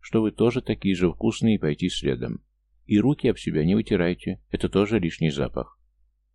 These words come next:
Олег, что проделал это машинально, виновато опустил глаза. "Извините".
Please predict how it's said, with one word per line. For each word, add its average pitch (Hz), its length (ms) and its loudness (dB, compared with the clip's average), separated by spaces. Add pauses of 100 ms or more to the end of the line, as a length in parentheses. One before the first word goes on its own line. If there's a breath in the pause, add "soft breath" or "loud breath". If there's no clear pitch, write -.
(120)
Олег, 131 340 2
что - 160 0
проделал 117 440 4
это 107 220 0
машинально, 123 600 2
виновато 113 520 2
опустил 95 460 0
глаза. 82 560 0 (380)
"Извините". 90 760 0